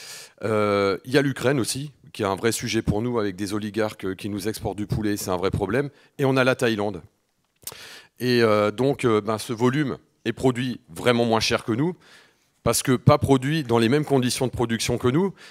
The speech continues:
parce qu'aujourd'hui, au niveau européen, quand il y a un accord de libre-échange qui est signé, on le signe sur les standards O M C, c'est-à-dire sur des sécurités sur le produit fini, sans se poser la question de, quelle est la,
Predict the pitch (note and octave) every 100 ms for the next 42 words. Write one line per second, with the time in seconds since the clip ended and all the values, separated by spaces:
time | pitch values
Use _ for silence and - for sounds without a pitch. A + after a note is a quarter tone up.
0 | - A2+ G#2+ C3 D#3+ D3 D3+ D3 C3+ B2+
1 | C3 B2+ C3+ C#3+ C#3 - A2 - G#2+ C3
2 | C#3+ C3 B2 A#2+ A#2 A#2+ C3 B2 - A2
3 | - A2 C3+ F3+ - _ - - _ -
4 | C#3 C#3 - D#3+ - C3+ B2+ - C3+ B2+
5 | A2+ A#2 A#2 G#2+ - E3 F3 - - -
6 | - B2+ A#2+ D3+ - - C3 B2 A#2 D#3+
7 | D3 D3+ D3 D3 C#3+ - G2 B2+ A#2+ A#2+
8 | - C3 F3+ - _ _ _ - D#3 D3+
9 | D3+ C#3 C3 C3 C#3 - E3+ F3+ B2+ B2+
10 | D#3 D#3 D3 C3 B2